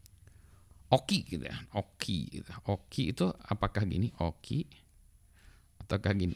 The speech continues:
Oki. <laughs> Kalau nama mungkin sama aja ya. Tapi ini juga bikin bingung ya. Ini adalah kebingungan ketika kita melakukan, eh, ini ya, mengisi form yang kayak, kayak gini ya.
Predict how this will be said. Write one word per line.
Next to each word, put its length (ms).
Oki. 340
<laughs> 180
Kalau 160
nama 160
mungkin 220
sama 260
aja 220
ya. 20
Tapi 240
ini 80
juga 140
bikin 180
bingung 240
ya. 140
Ini 260
adalah 400
kebingungan 640
ketika 540
kita 400
melakukan, 480
eh, 760
ini 240
ya, 160
mengisi 560
form 340
yang 80
kayak, 240
kayak 220
gini 320
ya. 60